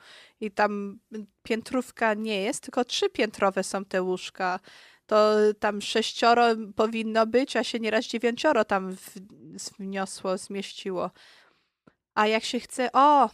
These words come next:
najciekawszy sposób. Próbuj iść zrobić siusiu w łazience.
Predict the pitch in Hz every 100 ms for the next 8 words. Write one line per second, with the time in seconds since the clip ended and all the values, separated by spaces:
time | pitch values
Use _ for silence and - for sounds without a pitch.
0 | - 226 220 - 233 311 339 - - -
1 | - 247 - 208 - - _ _ _ _
2 | _ _ - 381 349 247 240 254 - 220
3 | 214 214 - - 196 - 190 - 185 -
4 | 185 - 180